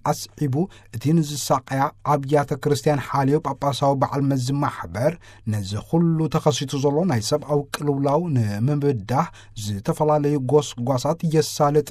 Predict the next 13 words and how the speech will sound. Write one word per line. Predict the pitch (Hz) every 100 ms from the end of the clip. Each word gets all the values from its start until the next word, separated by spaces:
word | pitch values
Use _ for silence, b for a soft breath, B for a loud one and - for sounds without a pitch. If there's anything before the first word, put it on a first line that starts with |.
| 135
ከም | - 143 135
ዘሎን | 139 127 82 101 190 B B B
ብፍላይ | 98 107 92 - 147 143 139 170
እቲ | - 147 165
ኣብ | - 143
ዘመነ | 135 147 151
ምጽኣት | 147 143 - - - 139 - 147
በዓለ | 135 - 147 143
ልደት | 143 131 165
ዘእግዚእነ | - 139 139 127 139 123 123 170 B B
ዘሳልጦ | 117 143 - 147 135 131 135
ዘሎ | 127 131 156 120
ጎስጓስ | 147 131 - 127 135 139 160